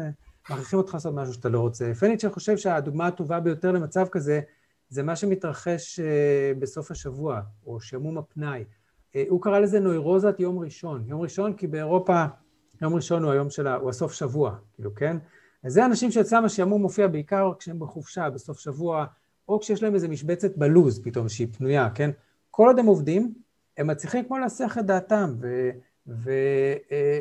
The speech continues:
ויש דחפים לא מסופקים, או תשוקה לא ממומשת, אבל הם כמו מכסים אותה באמצעות פרודוקטיביות, באמצעות עש-,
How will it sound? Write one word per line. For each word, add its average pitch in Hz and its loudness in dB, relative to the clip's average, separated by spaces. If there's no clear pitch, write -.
ויש 170 0
דחפים 214 -2
לא 202 4
מסופקים, 196 -4
או 131 -2
תשוקה 185 -4
לא 190 4
ממומשת, 180 0
אבל 151 -2
הם 175 -2
כמו 226 4
מכסים 202 -4
אותה 208 -4
באמצעות 139 -6
פרודוקטיביות, 147 -8
באמצעות 123 -10
עש-, - -20